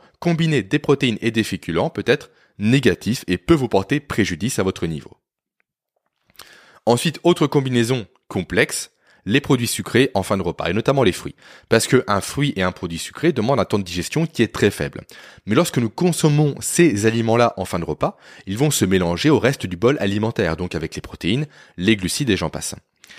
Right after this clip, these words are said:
Et de ce fait, la digestion de ces aliments-là va commencer très tôt dans le système digestif, mais vont être, malheureusement, ralentis par les autres aliments. Donc, un phénomène de fermentation va commencer à se mettre en place dans le corps humain, parce que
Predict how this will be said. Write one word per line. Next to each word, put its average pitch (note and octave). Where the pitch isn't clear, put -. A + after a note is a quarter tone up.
Et D#3
de G#2+
ce A2
fait, -
la G2
digestion D#3+
de F#2+
ces C3+
aliments-là F2+
va D3+
commencer G2
très E3+
tôt -
dans F#2+
le F#2+
système G#2+
digestif, E2+
mais A#2
vont A#2
être, C#3+
malheureusement, A2+
ralentis A#2+
par G#2+
les F#2+
autres D3+
aliments. F#2
Donc, E3+
un G#2+
phénomène E3
de G#2
fermentation D3+
va G2+
commencer G2+
à C#3
se G2
mettre G2
en G2
place A2+
dans F#2
le F2
corps D#2+
humain, E2
parce A2
que G#2+